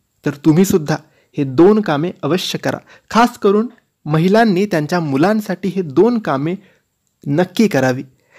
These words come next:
याने फायदा सगळा तुमच्या मुलांना होईल, त्यांच्या शिक्षणात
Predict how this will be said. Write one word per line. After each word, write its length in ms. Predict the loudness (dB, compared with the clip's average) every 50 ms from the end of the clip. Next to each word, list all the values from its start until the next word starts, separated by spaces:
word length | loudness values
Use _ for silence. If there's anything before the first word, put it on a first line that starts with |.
| -2 2
याने 260 | 2 4 4 2 0
फायदा 520 | -2 -4 _ -4 -2 -2 -2 -2 -2 -4 -6 -8 -10
सगळा 280 | -10 -6 -4 -4 -6 -6 -8 _ _ _ -8
तुमच्या 280 | -8 -6 -6 -4 -4
मुलांना 440 | -2 -2 0 0 0 0 0 0 0
होईल, 320 | -2 0 0 -2 -2 -4 -6 -10 _ -8 _
त्यांच्या 260 | -4 -4 -2 -2 -4 -2
शिक्षणात 480 | -2 -4 -4 -4 -2 -2 0 0 0